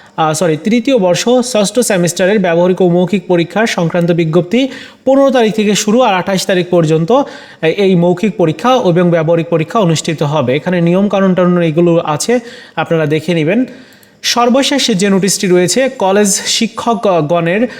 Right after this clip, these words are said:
আহ, অনলাইনে অনুষ্ঠিতব্য বিষয়সমূহের,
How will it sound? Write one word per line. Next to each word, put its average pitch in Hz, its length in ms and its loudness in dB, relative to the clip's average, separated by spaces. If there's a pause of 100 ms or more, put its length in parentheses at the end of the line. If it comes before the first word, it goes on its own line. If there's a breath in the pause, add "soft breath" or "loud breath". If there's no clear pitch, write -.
(160 loud breath)
আহ, 165 220 0
অনলাইনে 226 560 2
অনুষ্ঠিতব্য 185 1000 0
বিষয়সমূহের, 180 840 0